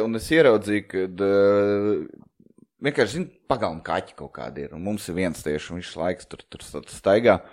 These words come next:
Un es stāvēju, un tas kaķis tā kā tuvojās man klāt, un vienā brīdī es tā kā mini, mini, viņš, bļa, fucking vagu paņēma.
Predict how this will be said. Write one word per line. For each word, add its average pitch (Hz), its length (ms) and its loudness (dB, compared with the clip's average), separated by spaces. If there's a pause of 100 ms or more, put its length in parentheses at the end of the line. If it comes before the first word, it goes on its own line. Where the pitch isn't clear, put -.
(1120)
Un 104 80 2
es - 140 2
stāvēju, 147 500 4
un 104 80 -2
tas 98 160 -6
kaķis 120 400 2
tā 117 80 4
kā 95 160 2
tuvojās 104 680 6
man 104 160 -2
klāt, 160 460 0
un 113 140 0
vienā 131 260 4
brīdī 110 380 4
es 107 120 0
tā 117 140 -2
kā 123 160 4
mini, 196 320 6
mini, 185 240 4
viņš, 120 160 4
bļa, 110 120 2
fucking 104 360 0
vagu 101 320 4
paņēma. 85 400 0